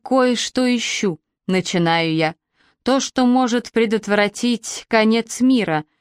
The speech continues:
усиление Кордала — И это, скорее всего, находится здесь,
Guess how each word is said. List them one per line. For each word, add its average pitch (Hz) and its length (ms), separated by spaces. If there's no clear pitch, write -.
усиление 202 720
Кордала — 170 680
И 220 160
это, 269 240
скорее 226 440
всего, 220 360
находится 214 680
здесь, 185 600